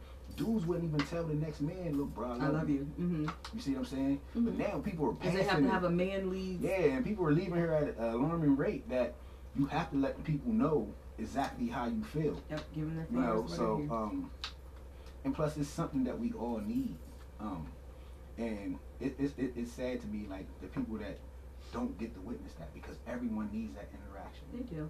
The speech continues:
Speaker 1: Everyone, I feel everyone has a soulmate. It's taking the time to get and to be
Speaker 2: To get
Speaker 1: with
Speaker 2: to that place.
Speaker 1: Yeah, it takes time.
Speaker 2: It do. I think I've more or less, before in life or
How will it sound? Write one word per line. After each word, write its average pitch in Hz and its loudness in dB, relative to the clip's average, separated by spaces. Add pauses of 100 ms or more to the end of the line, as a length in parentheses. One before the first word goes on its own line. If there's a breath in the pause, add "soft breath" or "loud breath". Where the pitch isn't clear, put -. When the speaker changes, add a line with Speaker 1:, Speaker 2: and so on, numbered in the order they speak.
(120)
Speaker 1:
Everyone, 135 4 (280 loud breath)
I 127 0
feel 131 -2
everyone 120 2
has 107 -4
a 85 -10 (140)
soulmate. 87 -10 (680)
It's 123 -6 (180)
taking 139 0
the - -4 (100)
time 127 -2
to - -8 (180)
get - -4
and 285 -8
to 170 -12 (120)
be 233 0 (160)
Speaker 2:
To 165 -2
get 151 -2
Speaker 1:
with 120 2
Speaker 2:
to 151 0
that 143 0
place. 156 2
Speaker 1:
Yeah, 143 2 (240)
it 117 -6
takes 143 -2
time. 156 -6
Speaker 2:
It 180 2
do. 160 0
I - -2
think 226 4
I've 175 2
more 175 6
or 165 4
less, 160 0 (560 loud breath)
before 190 2
in 156 4
life 151 4 (220)
or 143 0